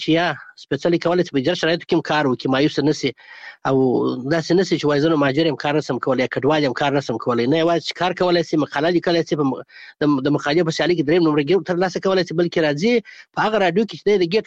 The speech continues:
مخ ته نه پرېښاوه. هلته راځي، مرکه کوي، مرکه یې خپرېږي، او بیا خلک اوري چې د سپېڅلي مرکه خپرېږي، اعلان یې کوي چې په د ځوانانو په نړۍ کې د سپېڅلي مرکه خپرېږي. دغه هغه څه وه چې ما ته جرأت راکړي، او کولی شي ځوانان هېڅکله همت له لاسه ورنه کړي، او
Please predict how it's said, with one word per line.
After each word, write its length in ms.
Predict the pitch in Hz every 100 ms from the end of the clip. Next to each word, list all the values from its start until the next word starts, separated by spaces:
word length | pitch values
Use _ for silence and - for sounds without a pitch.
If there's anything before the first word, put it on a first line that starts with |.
| 254
مخ 100 | 226
ته 40 |
نه 80 | 190
پرېښاوه. 340 | 151 131 123 110 - _ _
هلته 180 | 180 175
راځي، 200 | 170 170 190
مرکه 220 | 156 - 233
کوي، 120 | 208
مرکه 260 | 185 151 196
یې 80 | 196
خپرېږي، 360 | - 180 190 170
او 60 | 151
بیا 140 | 143
خلک 260 | 160 151 131
اوري 160 | 147 135
چې 140 | - 117 - - - -
د 20 | 143
سپېڅلي 280 | 143 - 160
مرکه 200 | 135 127 165
خپرېږي، 420 | - 156 147 135 113 _
اعلان 220 | 127 147 139
یې 80 | 135
کوي 120 | 151
چې 80 | -
په 60 | 127
د 60 | 123
ځوانانو 240 | 143 147
په 40 | 143
نړۍ 140 | 135 135
کې 80 |
د 60 | 135
سپېڅلي 260 | 135 139 139
مرکه 180 | 123 - -
خپرېږي. 340 | 120 117 113 - - - - 156
دغه 120 | 214 220
هغه 120 | 214
څه 40 | -
وه 80 | 269
چې 100 | -
ما 80 | 233
ته 160 | 214 170
جرأت 200 | 233 240
راکړي، 220 | 214 185 185 - - - -
او 60 | 151
کولی 240 | 139 185 196
شي 100 | 156
ځوانان 220 | 165 185 165
هېڅکله 280 | 196 - 165
همت 180 | 165 170
له 60 | 160
لاسه 180 | 165 156
ورنه 280 | 147 143 180
کړي، 140 | - 160 - _ _ _ _
او 160 | - 135